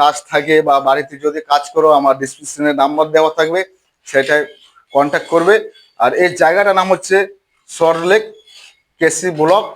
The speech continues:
ষোলো নম্বর ট্যাঙ্ক, ট্যাঙ্কের পাশে, ষোলো নম্বর পাশে আবার স্টেডিয়াম আছে। স্টেডিয়াম কলকাতা সবাই চেনো, স্টেডিয়ামটা কোন জায়গায়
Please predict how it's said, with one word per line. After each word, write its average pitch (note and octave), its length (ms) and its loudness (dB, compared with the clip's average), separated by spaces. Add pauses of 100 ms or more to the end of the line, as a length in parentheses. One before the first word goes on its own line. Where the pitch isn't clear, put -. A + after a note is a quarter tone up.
(280)
ষোলো D#3 280 0
নম্বর E3 300 0
ট্যাঙ্ক, D#3+ 200 -2 (380)
ট্যাঙ্কের C#3+ 400 -2
পাশে, C#3+ 240 0 (480)
ষোলো D#3+ 220 4
নম্বর F#3 280 2
পাশে F3 240 0
আবার F3+ 200 4 (200)
স্টেডিয়াম F3+ 460 0
আছে। - 180 -10 (360)
স্টেডিয়াম F3 400 -2
কলকাতা F3+ 400 2
সবাই F#3 300 4
চেনো, C#3+ 220 -2 (320)
স্টেডিয়ামটা E3+ 440 0
কোন F3+ 160 0 (100)
জায়গায় D#3+ 260 0